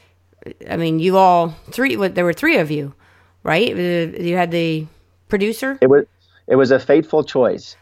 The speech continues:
Speaker 1: On the, on the
Speaker 2: And, yeah,
Speaker 1: Go
Speaker 2: we
Speaker 1: ahead.
Speaker 2: had a, a, our director of our show was with us, and we had, uh, myself and the pilot. And it was a fateful decision to go back, to take all the time to fly back over to where our boats were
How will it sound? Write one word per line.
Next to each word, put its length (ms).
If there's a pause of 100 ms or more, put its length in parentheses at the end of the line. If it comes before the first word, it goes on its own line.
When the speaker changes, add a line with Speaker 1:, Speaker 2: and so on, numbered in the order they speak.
(120)
Speaker 1:
On 160
the, 220
on 200
the 120
Speaker 2:
And, 180 (920)
yeah, 120
Speaker 1:
Go 60
Speaker 2:
we 80
Speaker 1:
ahead. 160
Speaker 2:
had 260
a, 60
a, 60 (200)
our 120
director 420
of 80
our 120
show 220
was 180
with 180
us, 380 (280)
and 480 (100)
we 220
had, 480 (100)
uh, 260 (140)
myself 440
and 80
the 60
pilot. 380 (720)
And 640 (160)
it 40
was 140
a 80
fateful 460
decision 720 (220)
to 100
go 180
back, 460 (320)
to 100
take 240
all 160
the 100
time 360
to 80
fly 240
back 360
over 200
to 120
where 120
our 120
boats 360
were 260